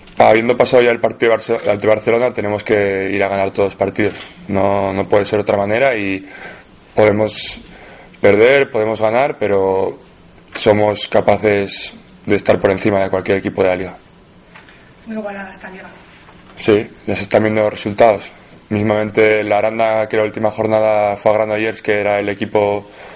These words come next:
Speaker 1: revelación que de la liga, y ganó fuera de casa. Están,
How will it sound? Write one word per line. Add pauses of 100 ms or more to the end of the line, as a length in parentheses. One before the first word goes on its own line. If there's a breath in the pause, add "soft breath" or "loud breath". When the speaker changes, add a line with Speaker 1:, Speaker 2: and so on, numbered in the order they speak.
(160 loud breath)
Speaker 1:
revelación
que
de
la
liga, (460 loud breath)
y
ganó
fuera
de
casa.
Están,